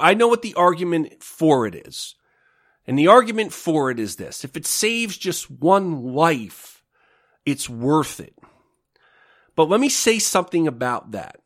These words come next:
okay? And let me, and a preface by saying, every single person I know who's a gun owner, every person I know who's a conce-, legal concealed carry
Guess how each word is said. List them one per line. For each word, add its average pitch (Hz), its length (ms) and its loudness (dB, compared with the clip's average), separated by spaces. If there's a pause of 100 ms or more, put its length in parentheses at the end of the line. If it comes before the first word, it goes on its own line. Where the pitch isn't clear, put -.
(120)
okay? 143 220 -4
And 139 100 -2
let 160 100 2
me, 196 160 -2
and 160 120 2
a 151 80 2
preface 190 480 0
by 139 280 -4
saying, 104 420 -8 (120)
every 262 380 -4
single 196 460 -4
person 139 500 -8
I 117 160 -6
know 104 340 -4
who's 92 180 -12
a - 20 -14
gun 95 320 -10
owner, 73 300 -20 (560)
every 285 360 -6
person 220 540 -4
I 190 180 0
know 156 500 -2 (540)
who's 170 220 0
a 151 60 -4
conce-, - 480 -8
legal 196 420 -2
concealed 175 640 -6
carry 165 640 -2